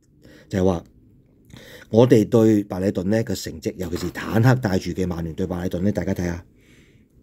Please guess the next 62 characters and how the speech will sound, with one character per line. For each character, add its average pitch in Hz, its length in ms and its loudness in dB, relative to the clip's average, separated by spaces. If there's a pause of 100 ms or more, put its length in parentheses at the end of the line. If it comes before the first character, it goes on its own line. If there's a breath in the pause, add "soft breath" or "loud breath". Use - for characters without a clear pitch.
(160)
係 90 260 -2
五 - 20 4
場 82 220 -4
裏 92 100 2
邊 87 140 -6
呢， 98 60 0
輸 104 280 0
咗 95 40 2
四 85 200 -4
場 - 180 -12 (460)
嘅， 92 80 -4
贏 78 80 -6
咗 82 120 -2
一 - 20 -2
場 - 160 -8
嘅 80 120 -12
啫。 87 120 -8 (300 soft breath)
所 156 100 8
以 180 40 8
我 101 220 0
哋 98 120 0
不 - 120 -10
嬲 123 320 2
呢， 120 100 -2 (440 loud breath)
對 98 280 4
白 98 160 -8
禮 90 120 -4
頓 85 140 -6
呢， 104 300 -2
都 131 160 4
係 90 180 -2
俾 98 100 -4
佢 104 140 2
哋 85 120 -4 (220)
食 - 240 -8
住 80 140 -16
嘅。 73 140 -12 (460 loud breath)
咁 165 160 6
我 131 60 6
見 131 100 6
到 139 80 6
有 127 60 4
篇， 135 360 2
誒， 95 160 -8
文 85 140 -12
章 113 220 2
呢， 110 100 0
寫 95 160 -6
得 113 120 0
幾 98 180 -2
好， 95 160 0
就 95 80 0
係 85 80 -8
話 85 200 -10 (200 loud breath)
白 98 160 -4
禮 98 160 4
頓 107 120 0
呢 123 140 4
個 107 160 2
球 76 140 -12
會 85 200 -6
呢， 110 100 -2